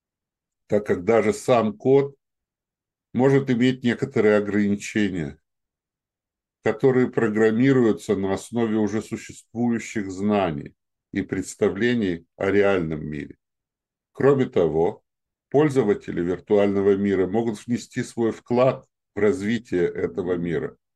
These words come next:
используя его в соответствии со своими потребностями и целями. В этом смысле даже виртуальный мир, созданный программистом,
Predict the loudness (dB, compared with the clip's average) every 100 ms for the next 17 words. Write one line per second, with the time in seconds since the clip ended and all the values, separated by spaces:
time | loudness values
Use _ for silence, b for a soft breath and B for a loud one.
0 | _ _ _ _ -10 -10 0 2 2 2
1 | 2 4 2 2 2 2 2 0 0 0
2 | -6 -6 -8 -2 0 2 0 -2 -2 0
3 | -2 -2 -6 -4 -2 -2 -4 0 0 0
4 | -6 -16 _ _ _ _ _ _ _ _
5 | _ _ _ _ _ _ _ _ 2 4
6 | 2 0 2 2 2 0 4 4 4 2
7 | 2 4 6 6 4 4 4 2 0 2
8 | 2 2 -2 -2 0 -2 2 2 2 0
9 | -4 -6 -6